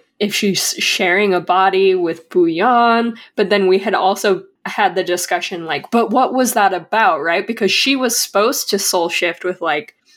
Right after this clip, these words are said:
just that one servant girl that was there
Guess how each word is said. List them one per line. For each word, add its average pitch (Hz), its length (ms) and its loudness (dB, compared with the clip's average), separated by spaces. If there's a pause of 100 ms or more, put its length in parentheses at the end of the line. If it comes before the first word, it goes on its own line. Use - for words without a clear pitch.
(460)
just 208 540 -4
that 185 260 -2
one 175 720 -2 (200)
servant 175 580 -2
girl 160 500 -4
that 170 220 -2
was 165 260 -6
there - 360 -4